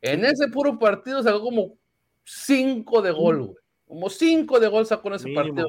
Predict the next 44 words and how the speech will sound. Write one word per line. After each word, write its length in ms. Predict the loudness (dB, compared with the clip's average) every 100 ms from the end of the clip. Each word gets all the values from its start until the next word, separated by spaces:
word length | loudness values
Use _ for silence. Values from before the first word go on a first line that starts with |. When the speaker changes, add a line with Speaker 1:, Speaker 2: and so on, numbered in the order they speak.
| -6
Speaker 2:
ujú, 260 | -14 -16 -2
Speaker 1:
Y 80 | 2
así, 380 | 2 0 -4 -2
Speaker 2:
sí. 40 |
Speaker 1:
y 60 | 0
así 200 | 0 0
te 160 | -4 -2
puedes 360 | 2 2 0
ir 140 | -4 -2
viendo 400 | -2 -2 -2 -2
en 120 | -4
muchos. 300 | -4 -4 -12 -18 -20 _
En 260 | -4 -2
el 140 | -4 0
juego 280 | 4 4 4
contra 240 | 2 2
el 80 | 2
América, 680 | 0 -2 0 2 2 -2 _ _
también. 840 | -2 -2 -8 -6 -2 -2 -4 -10 _ _ _ -8
También 420 | -6 -4 -4 -2
sacó 300 | -4 0 2
varios. 340 | 2 0 -4 _ _ -8
La 120 | -4
neta, 320 | -2 2 2
a 20 |
Mi-, 160 | 2 0
a 120 | 0
Miguel 460 | 0 0 0 0 4
le 180 | 4 4
han 180 | 0
estado 360 | -2 -2 -2 -2
salvando 760 | 0 -2 -2 0 0 0 0 0
el 120 | 2
barco. 420 | -2 -4 -10 -20 _ _ _ _ _ _ _ _ -4
Y 220 | 0 4
la 180 | 4 2
gente 460 | 0 -2 -2 -8
ya 160 | 0 0
no 140 | 0
se 160 | -2 0
la 220 | 0 -2
cree 160 | 0 0
a 40 |
Miguel 600 | 0 0 2 2 0 -6